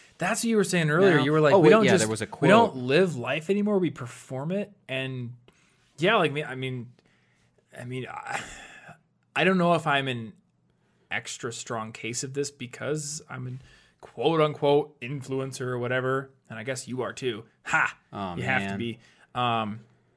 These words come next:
Speaker 1: but maybe not. Maybe other people feel the same way where it's like, "Oh, and if I ever do anything cool, I gotta put it on Instagram. Hey, I made this cool song. Better put it on
Speaker 2: Yeah,
Speaker 1: Instagram."
Speaker 2: what's the point if I don't put it on Instagram?
Speaker 1: Mm-hmm.
Speaker 2: And, like,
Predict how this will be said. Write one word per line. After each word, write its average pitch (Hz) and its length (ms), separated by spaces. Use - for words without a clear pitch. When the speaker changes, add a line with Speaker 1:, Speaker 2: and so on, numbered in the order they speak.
Speaker 1:
but 190 100
maybe 233 200
not. 285 200
Maybe 180 240
other 220 120
people 208 200
feel 190 220
the 180 100
same 185 380
way 190 200
where 123 120
it's 117 140
like, 120 380
"Oh, 175 200
and 139 160
if 143 160
I 165 80
ever 160 120
do 156 100
anything 156 260
cool, 143 260
I 117 80
gotta 113 180
put 120 200
it - 20
on 101 100
Instagram. - 480
Hey, 196 160
I 202 60
made 202 160
this 175 120
cool 190 200
song. 170 420
Better 104 220
put 117 160
it 127 60
on 135 140
Speaker 2:
Yeah, - 80
Speaker 1:
Instagram." 101 60
Speaker 2:
what's 120 220
the 123 80
point 120 300
if 87 140
I 95 80
don't 101 200
put 104 120
it 98 80
on 92 140
Instagram? 113 480
Speaker 1:
Mm-hmm. 123 360
Speaker 2:
And, 113 120
like, 101 220